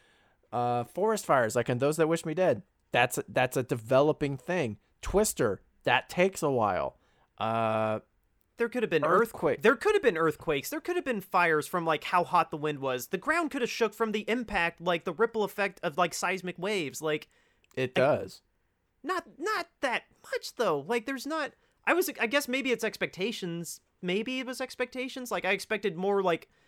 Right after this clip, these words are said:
Speaker 2: uh, proverbial destruction, like, not just an asteroid impact, but I, I don't know, some more stuff falling apart or more, like, I don't know. I was surpri-, I was surpri-, it felt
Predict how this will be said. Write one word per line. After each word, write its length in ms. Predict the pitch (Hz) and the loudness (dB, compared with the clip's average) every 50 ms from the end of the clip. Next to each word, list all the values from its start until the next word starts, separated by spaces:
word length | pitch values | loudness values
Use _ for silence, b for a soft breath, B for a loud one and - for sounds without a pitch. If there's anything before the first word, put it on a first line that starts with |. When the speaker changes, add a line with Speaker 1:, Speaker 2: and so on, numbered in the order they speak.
| _ _ _ _ _ _ _ | _ _ _ _ _ _ _
Speaker 2:
uh, 240 | 147 156 151 143 143 135 | 0 2 2 2 2 2
proverbial 840 | 127 151 147 139 160 185 214 220 226 226 226 226 226 233 233 220 - _ _ _ _ _ _ _ _ _ _ | 0 -2 -2 0 2 0 2 4 4 6 6 6 6 4 4 0 -4 _ _ _ _ _ _ _ _ _ _
destruction, 760 | - 220 214 - 240 240 240 - - 254 247 240 240 233 220 | -6 -6 -4 -2 0 0 0 -2 -4 -4 -4 -4 -4 -2 0
like, 220 | 185 170 156 143 | 0 0 2 4
not 200 | 208 233 233 226 | 4 4 4 4
just 220 | - 220 202 - | 0 -4 -4 -2
an 160 | 180 165 147 170 | -2 -2 -2 0
asteroid 420 | 208 269 240 - - 190 160 151 | -2 -4 -4 -4 -2 0 0 0
impact, 400 | 147 147 143 - 160 160 170 - | 0 -2 -2 -2 -2 -2 -2 -2
but 120 | - 165 | -2 0
I, 240 | 165 165 170 170 165 b b b b b b b b b | 2 2 0 0 -4 b b b b b b b b b
I 60 | - | -2
don't 120 | 320 262 | -2 0
know, 140 | 180 175 196 | 2 0 0
some 160 | 190 - 214 | 0 0 -2
more 160 | 226 269 285 | 0 -2 -2
stuff 400 | 277 - - - - 339 320 - - | -2 -4 -6 -4 -4 -4 -4 -4 -2
falling 280 | - 208 196 175 156 | 0 2 2 2 0
apart 500 | 147 139 - - 151 139 135 127 120 - - | -4 -6 -6 -4 -2 0 0 -2 -4 -6 -4
or 200 | - 190 196 196 | -4 -2 -2 -2
more, 440 | 202 208 220 226 226 226 226 226 226 202 | -2 -2 0 2 2 2 0 0 -2 -2
like, 360 | 202 220 208 202 196 - - _ _ _ _ _ _ _ _ _ _ _ - | -2 0 0 -2 -2 -6 -14 _ _ _ _ _ _ _ _ _ _ _ -6
I 60 | 254 | -4
don't 120 | 330 311 | -2 0
know. 140 | 302 285 170 | 2 2 2
I 80 | 160 226 | 2 2
was 160 | 302 262 - | 0 -2 -6
surpri-, 220 | 220 - 240 233 - | -8 -8 -8 -6 -4
I 80 | 233 | -4
was 120 | 285 285 - | -4 -4 -4
surpri-, 240 | 247 - 220 - | -6 -10 -8 -6
it 160 | 220 233 185 - | -6 -6 -6 -6
felt 320 | - 254 285 277 - - | -6 -4 -4 -4 -4 -6